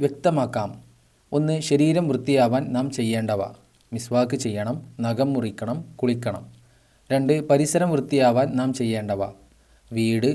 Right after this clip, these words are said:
വിദ്യാലയം, മുറ്റം, വഴി തുടങ്ങിയവ വൃത്തിയായി സൂക്ഷിക്കണം. മൂന്ന്,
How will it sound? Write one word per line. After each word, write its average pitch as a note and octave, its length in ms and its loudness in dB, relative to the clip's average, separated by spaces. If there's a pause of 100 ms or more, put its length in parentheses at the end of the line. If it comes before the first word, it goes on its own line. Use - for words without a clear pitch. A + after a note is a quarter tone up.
വിദ്യാലയം, B2 720 2 (220)
മുറ്റം, C3+ 420 -2 (220)
വഴി A#2 280 0 (380)
തുടങ്ങിയവ D3 500 2 (140)
വൃത്തിയായി C3 480 2
സൂക്ഷിക്കണം. A2+ 560 -6 (880)
മൂന്ന്, B2 300 4